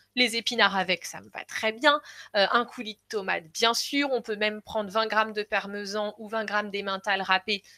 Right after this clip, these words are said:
ça remplacera la portion de fromage, on termine le repas par un fruit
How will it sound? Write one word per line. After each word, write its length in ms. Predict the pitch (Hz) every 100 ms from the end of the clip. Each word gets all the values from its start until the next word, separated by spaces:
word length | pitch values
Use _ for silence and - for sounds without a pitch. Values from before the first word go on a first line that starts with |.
| _
ça 180 | -
remplacera 460 | 247 233 220 196 202
la 100 | 185
portion 300 | 175 175 190
de 80 | 175
fromage, 400 | - 170 226 262
on 80 | 226
termine 380 | 220 214 196
le 80 | 214
repas 320 | 254 233 -
par 240 | - 233 202
un 80 | 160
fruit 420 | - 277 339